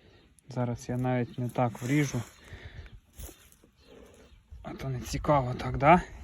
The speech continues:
їсти? Зараз вріжу. Будемо пробувати.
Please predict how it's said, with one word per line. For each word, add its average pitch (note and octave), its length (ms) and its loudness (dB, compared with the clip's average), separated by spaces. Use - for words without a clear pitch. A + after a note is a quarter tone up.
їсти? A#2+ 380 -4
Зараз A#2 400 -6
вріжу. B2 420 -2
Будемо A#2+ 240 -4
пробувати. A2+ 500 -4